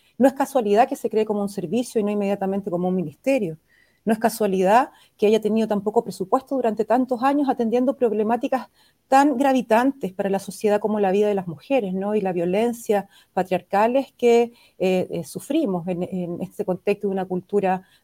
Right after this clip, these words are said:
patriarcal. Eh, y no es casualidad, eh, tener pocos recursos, no es casualidad que sea, que haya sido un servicio, eh, y no haya tenido un rango ministerial en su minuto, como lo tiene hoy día el ministerio, que tiene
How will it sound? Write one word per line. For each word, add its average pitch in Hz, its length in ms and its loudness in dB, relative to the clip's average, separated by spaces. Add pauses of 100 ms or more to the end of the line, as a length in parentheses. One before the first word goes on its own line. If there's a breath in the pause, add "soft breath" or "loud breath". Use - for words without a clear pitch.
patriarcal. 165 720 -2 (420)
Eh, 180 300 2 (720)
y 214 80 -2
no 262 100 6
es 285 40 0
casualidad, 311 760 4
eh, 262 120 4
tener 269 280 0
pocos - 260 -2
recursos, 294 580 2
no 262 80 2
es 262 60 -6
casualidad 254 640 2
que 247 80 -6
sea, 247 340 4
que - 80 -2
haya 240 140 0
sido 262 260 0
un 254 160 2
servicio, 254 920 2
eh, 220 180 2
y 220 80 0
no 226 80 0
haya 247 120 4
tenido 233 240 0
un 240 120 0
rango 233 240 0
ministerial 226 480 0
en 240 80 -2
su 233 160 -8
minuto, 202 400 -2
como 202 180 -4
lo 180 80 -2
tiene 208 220 -6
hoy 202 60 -6
día 202 160 0
el 208 60 -2
ministerio, 202 520 -4
que 196 100 -6
tiene 185 320 -4